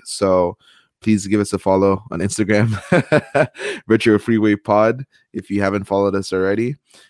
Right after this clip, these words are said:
And, um, we are working on getting some guests. Um, so I don't know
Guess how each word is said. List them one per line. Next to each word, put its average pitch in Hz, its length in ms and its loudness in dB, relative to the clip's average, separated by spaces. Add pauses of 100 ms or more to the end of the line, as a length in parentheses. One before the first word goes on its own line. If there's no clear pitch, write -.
(120)
And, 98 240 -6
um, 95 560 0
we 101 140 2
are 117 160 4
working 113 320 0
on 98 140 -4
getting 101 260 -2
some 90 220 -8
guests. 90 480 -8 (300)
Um, 92 500 -8
so 90 600 -6 (480)
I - 60 -2
don't 104 100 2
know 101 540 2